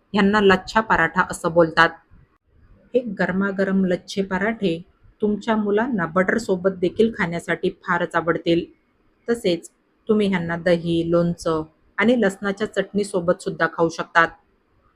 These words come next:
असेच देखील हे पराठे खाण्यासाठी फारच मस्त असे खमंग, खरपूस, खुसखुशीत आणि टेस्टी लागतात. नक्कीच एकदा हे असे खमंग आणि खुसखुशीत असे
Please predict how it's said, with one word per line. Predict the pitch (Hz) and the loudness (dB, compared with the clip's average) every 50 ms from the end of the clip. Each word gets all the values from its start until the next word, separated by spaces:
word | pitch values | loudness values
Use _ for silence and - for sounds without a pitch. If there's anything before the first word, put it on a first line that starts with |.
| _ _ - | _ _ -6
असेच | 220 226 - 254 233 233 | -4 0 2 0 0 2
देखील | - 285 294 - 220 202 190 185 190 | -2 -2 -2 0 -2 -2 0 0 -2
हे | 196 | -2
पराठे | 196 196 185 175 170 165 165 180 185 - | -2 0 0 0 0 -2 -2 -6 -8 -4
खाण्यासाठी | - 180 170 170 170 165 - 180 165 - 185 190 | -4 -4 -4 -4 -6 -6 -6 -8 -6 -4 -4 -6
फारच | 196 _ - 202 202 220 247 240 - | -6 _ -2 0 0 0 0 -2 -4
मस्त | 214 202 220 226 - _ - 254 | -4 -6 -6 -6 -8 _ -8 -8
असे | - 208 - - 208 202 - | -6 -6 -6 -8 -10 -10 -8
खमंग, | - 214 214 226 254 247 240 208 170 165 165 160 - - - | -6 -2 0 0 0 0 0 0 0 0 -2 -4 -6 -2 0
खरपूस, | 196 202 196 196 - 185 170 160 156 - - _ | 0 0 0 -2 -2 0 0 0 0 -4 -8 _
खुसखुशीत | - 202 196 - - - 254 233 - - 160 156 156 - - | -2 -2 -2 -4 -4 -4 -4 -2 -2 -2 -2 -2 -4 -4 -4
आणि | 180 175 175 175 | -2 -2 -2 0
टेस्टी | 175 180 165 165 - - 175 165 | 0 -2 -2 -2 -2 -6 -2 0
लागतात. | 165 165 - - 339 330 330 - - _ _ _ _ _ _ _ _ _ _ _ _ _ _ _ _ - | 0 0 2 2 2 2 2 0 -8 _ _ _ _ _ _ _ _ _ _ _ _ _ _ _ _ -4
नक्कीच | 196 220 214 - - - 294 302 - | -2 -2 -2 -2 -2 -2 -2 2 2
एकदा | 208 190 185 185 196 | 0 0 0 -2 -2
हे | 185 185 202 - - | 0 0 0 0 -2
असे | 185 - - 196 196 - | -4 -4 -4 -4 -6 -4
खमंग | - 202 196 220 247 262 269 233 180 170 170 165 170 - _ _ _ - - | -4 -4 -2 0 0 0 0 2 2 4 2 2 0 -6 _ _ _ -10 -4
आणि | 202 214 233 233 - | 0 0 0 0 0
खुसखुशीत | - 214 196 - - - 233 226 - 269 254 - | -2 -4 -4 -4 -4 -4 -4 -2 -2 -4 -4 -2
असे | 202 202 - 202 | -4 -2 -2 -6